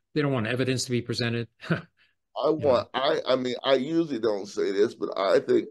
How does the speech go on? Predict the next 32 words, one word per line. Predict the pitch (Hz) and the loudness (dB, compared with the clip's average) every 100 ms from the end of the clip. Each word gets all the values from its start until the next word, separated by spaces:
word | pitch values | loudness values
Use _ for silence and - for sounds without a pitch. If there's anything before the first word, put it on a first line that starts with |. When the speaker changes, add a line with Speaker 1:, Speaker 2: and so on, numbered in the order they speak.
| 110 | 2
Speaker 2:
every | 117 139 135 | 2 2 -2
government, | 131 117 98 87 76 - _ _ _ _ _ _ _ _ _ - | 2 2 2 -4 -10 -14 _ _ _ _ _ _ _ _ _ -12
and | 73 87 | -10 -8
Uni-, | 85 95 - 92 - 98 - | -6 -6 -6 -10 -8 -12 -10
United | 85 101 107 | -6 -2 0
States | 117 104 | 0 -2
won't | 85 73 67 | -4 -8 -6
do | - | -6
it | 57 | -6
because | 64 76 78 | -10 -8 -4
they're, | 71 - 90 | -2 -2 0
I, | 87 - | -2 -2
I, | 92 - _ _ _ - | -4 -4 _ _ _ 4
every | 135 160 160 | 6 6 6
government, | 147 123 113 101 104 95 - _ - | 4 4 4 2 -2 -10 -12 _ 2
every | 135 139 143 135 | 4 4 2 0
family | 127 117 113 98 - 104 92 85 76 - | 0 4 4 4 -2 -8 -4 -4 -4 -6
of | 78 | -4
those | 95 98 | -4 -6
people | - - - - 78 | -6 -4 -4 -4 -4
needs | 92 87 73 76 _ _ _ _ - | -6 -8 -10 -14 _ _ _ _ -12
to, | 87 | -12
to | - 127 | -4 -4
get | - 101 | 0 0
us | 120 - - | -2 -6 -10
to, | 101 - | -8 -8
to, | - - 82 | -6 -6 -6
to | 107 78 71 | -2 -2 0
not | 92 95 - | -2 -2 -2
stop | - 95 85 - | -2 0 0 -4
now. | 85 58 - - _ _ _ _ _ _ | -8 -8 -10 -16 _ _ _ _ _ _
Speaker 1:
Hmm. | 110 | -16